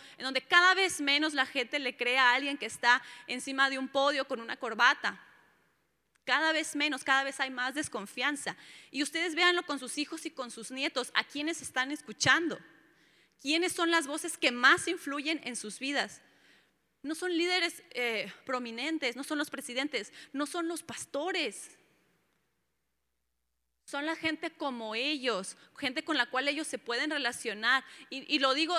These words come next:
y, y no hay que verlo como algo malo, hermanos, sino que hay que entender cómo es la generación de ahora que está hambrienta de alguien que los escuche, de, de que ya no son las mismas generaciones de antes, que tú les vas a decir, "Haz esto", ¿por qué? Porque sí.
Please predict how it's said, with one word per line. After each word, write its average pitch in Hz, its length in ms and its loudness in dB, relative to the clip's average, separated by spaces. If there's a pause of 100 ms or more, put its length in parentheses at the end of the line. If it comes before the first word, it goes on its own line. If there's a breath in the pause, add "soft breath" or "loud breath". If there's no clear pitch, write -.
(120)
y, 277 240 -4
y 285 100 -2
no 277 80 0
hay 302 80 4
que 339 140 -4
verlo 320 260 0
como 254 240 -6
algo 247 380 0
malo, 269 580 4
hermanos, 214 480 -4
sino 247 220 -4
que 254 140 2
hay 254 260 8
que 330 140 -2
entender 285 720 0 (280 loud breath)
cómo 262 200 -6
es 311 80 -2
la 320 80 0
generación 240 680 -6
de 294 80 -2
ahora 247 320 0
que 240 100 -10
está 240 300 0
hambrienta 262 840 0 (280 loud breath)
de 226 200 -2
alguien 247 300 0
que 269 100 -6
los 233 220 -8
escuche, 240 680 -4 (100)
de, 214 440 0 (360 loud breath)
de 254 160 6
que 277 120 4
ya 262 120 4
no 294 80 0
son 320 140 -2
las 311 100 2
mismas 302 280 -2
generaciones 254 680 -4
de 240 100 2
antes, 233 400 2
que 240 100 -6
tú 240 80 -6
les 254 100 -2
vas 254 180 -2
a 294 40 -4
decir, 254 300 -2
"Haz 269 140 2
esto", 269 240 0
¿por 220 180 -2
qué? 262 140 2
Porque 254 260 -4
sí. 226 320 -4